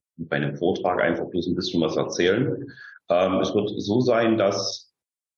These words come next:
wir, also die Besucher, die zu uns kommen, die kriegen was zu tun.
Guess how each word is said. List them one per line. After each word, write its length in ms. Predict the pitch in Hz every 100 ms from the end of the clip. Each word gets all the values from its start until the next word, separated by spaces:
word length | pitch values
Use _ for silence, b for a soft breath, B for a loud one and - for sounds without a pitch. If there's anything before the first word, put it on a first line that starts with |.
| _
wir, 360 | - 117 131 127 127 - -
also 280 | 117 123
die 100 | 113
Besucher, 540 | 120 123 120 165 175 135
die 100 | 120
zu 180 | 123 82
uns 300 | 165 160 -
kommen, 600 | 139 143 147 143 - - _ _ _ _ _ -
die 60 |
kriegen 320 | - 113 117 101
was 240 | 92 -
zu 160 | 139 135
tun. 600 | 151 110 92 - -